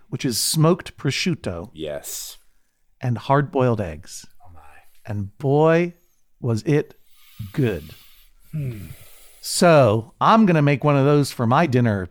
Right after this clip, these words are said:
Speaker 1: tomorrow night, I guess. But now I'm gonna leave you. And sadly leave you, Jennifer and Monty. It was great seeing your faces. Remember to submit your cases at maximum fun dot org slash J J H O or email me,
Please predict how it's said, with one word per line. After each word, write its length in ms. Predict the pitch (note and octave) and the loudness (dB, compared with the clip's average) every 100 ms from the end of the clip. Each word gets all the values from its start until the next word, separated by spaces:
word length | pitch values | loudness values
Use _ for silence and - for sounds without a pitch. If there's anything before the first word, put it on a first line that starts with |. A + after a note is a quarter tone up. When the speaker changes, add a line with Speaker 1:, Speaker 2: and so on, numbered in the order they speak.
| - | -6
Speaker 1:
tomorrow 400 | A#2 F#2+ C3 B2 | -2 2 2 2
night, 220 | B2+ A#2+ | 2 0
I 100 | F#2 | -2
guess. 500 | F#2 G#2+ F2+ - - _ _ _ _ C3 | -2 -4 -4 -8 -14 _ _ _ _ -8
But 100 | G#2+ | -2
now 260 | D3+ F3+ | 2 4
I'm 60 | E3 | 4
gonna 160 | D3+ | 2
leave 240 | C#3+ D#3 C3 | 2 2 2
you. 340 | B2+ C3 - - - - - - - - - - | 2 0 -2 -16 -20 -20 -20 -20 -20 -20 -20 -2
And 160 | D#3 | -2
sadly 440 | C#3+ G#3 B3 G#3+ G#3 | 2 4 4 4 4
leave 260 | G3+ G#3+ | 4 4
you, 380 | F#3 A#3 B3 A3 - | 4 4 4 0 -6
Jennifer 460 | - A3 A3 A3+ A3 | 2 2 4 4 2
and 200 | A3 G#3 | 4 4
Monty. 280 | G#3 A3 A3 | 4 4 2
It 40 | |
was 120 | F3+ | 2
great 200 | G3+ G#3 | 2 0
seeing 160 | A3 A3+ | 2 4
your 120 | G#3+ | 4
faces. 440 | G#3 A3 - - | 2 0 0 -2
Remember 360 | - G#3 C4 D4 | 2 4 4 2
to 80 | C#4+ | 2
submit 340 | A#3+ G3 A#3 | 2 2 2
your 140 | A3 F#3+ | 0 0
cases 480 | F3+ F3+ F3+ F3 - - - - - | -2 0 0 -2 -6 -20 -20 -16 -2
at 140 | C3+ | 0
maximum 460 | D#3 G3+ - G#3 F3+ | 2 0 2 0 2
fun 260 | E3+ E3 | 2 2
dot 240 | D#3+ D3 - | 4 2 2
org 320 | C#3 C#3 C3+ | 2 2 -2
slash 400 | - B2+ A#2+ - | -2 0 0 -4
J 220 | - G#3+ | -2 0
J 240 | F#3+ C3+ A#2 | 0 -2 -2
H 320 | A2 G#2 - | -4 -8 -4
O 360 | E3 D#3+ D#3 D3 _ _ _ _ | 0 2 0 -4 _ _ _ _
or 120 | A#2+ | -6
email 640 | - E3 D#3+ D3 C#3 C3 A#2+ | 2 4 4 4 2 -2 -2
me, 540 | C#3 E3 B2 F2 E2 | 2 2 2 -2 -14